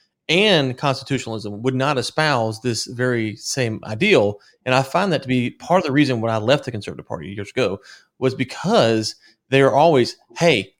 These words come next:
let's go fight someone over here. Let's go do this over here." And I'm not saying there's never, I'm not a pacifist by any stretch of the imagination.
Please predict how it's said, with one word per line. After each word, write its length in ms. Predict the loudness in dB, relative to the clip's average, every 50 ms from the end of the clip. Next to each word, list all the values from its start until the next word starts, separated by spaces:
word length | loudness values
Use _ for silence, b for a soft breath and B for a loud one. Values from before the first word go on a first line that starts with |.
| _
let's 200 | -4 -2 -2 -2
go 160 | 0 -2 -2 -2
fight 320 | -2 -4 -4 -4 -4 -6
someone 260 | -6 -4 -4 -2 -2
over 180 | -2 -2 -4 -8
here. 400 | -10 -10 -10 -10 -10 -10 -14 -18 _ _ _
Let's 180 | -8 -8 -6 -4
go 140 | -2 -2 0
do 140 | 0 -2 -2
this 140 | -2 -2
over 140 | -4 -4 -2
here." 280 | -2 0 0 0 0 0
And 300 | 0 0 0 0 -2 -6 b b b b b b _ _ -2
I'm 160 | -2 0 2
not 160 | 0 0 -2
saying 220 | -2 -2 0 0
there's 120 | 0 0 0
never, 220 | -2 -2 -2 -2 -2 -2
I'm 120 | 0 0
not 120 | 2 2 0
a 60 | -2
pacifist 580 | -4 -6 -6 -4 -4 -6 -8 -10 -14 -14 -12
by 60 | -10 -10
any 100 | -10 -10
stretch 240 | -10 -12 -14 -14
of 60 | -14 -14
the 40 |
imagination. 520 | -12 -6 -2 0 0 0 0 -4 -8 -12